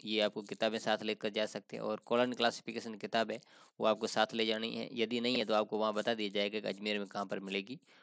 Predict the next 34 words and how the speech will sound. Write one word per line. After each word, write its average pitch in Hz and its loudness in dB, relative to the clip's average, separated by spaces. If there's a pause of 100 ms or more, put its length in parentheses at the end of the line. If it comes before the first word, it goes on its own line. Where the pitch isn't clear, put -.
(160)
और 98 0
उसमें 107 -4
आपकी 107 -4
सेवेंटी 113 -2
फ़ाइव 113 2
परसेंट 113 -2
है, 110 0
वो 107 -2
अटेंडेंस, 107 -2
अ, 104 -2 (760)
अनिवार्य 107 2
रहेगी। 107 -2 (300)
उसमें 110 -4
आप 104 0
जाना 107 2
है, 113 -2
सीखना 113 -2
है, 110 -8
और 104 -2
इसमें 113 -6
सीखने 127 -4 (160)
के 117 -6
बाद 117 2
ही 123 2
आप 110 2
इस, 104 -4
इन 113 -10
जो 110 -4
पेपरों 107 -4
को 110 -2
आप 104 0
अच्छी 107 -4
तरह 101 -4
से 127 -6